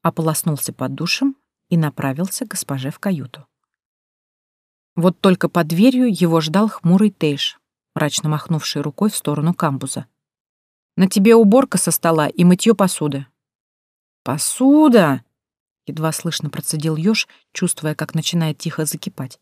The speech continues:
«Этим же всегда Иль занимался. А сегодня он лег спать пораньше, так что посуда на тебе».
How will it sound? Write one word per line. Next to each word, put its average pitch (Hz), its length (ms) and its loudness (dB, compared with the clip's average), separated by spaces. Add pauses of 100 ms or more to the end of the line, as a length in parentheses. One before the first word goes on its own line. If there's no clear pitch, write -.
(920)
«Этим 214 260 4
же 220 120 2
всегда 226 280 4
Иль 262 240 6
занимался. 160 680 2 (1300)
А 165 60 -2
сегодня 254 480 4
он 190 100 8
лег 190 160 4
спать - 260 -2
пораньше, 170 560 -2 (140)
так 180 140 0
что - 140 -2
посуда 214 360 2
на 175 120 6
тебе». 147 400 0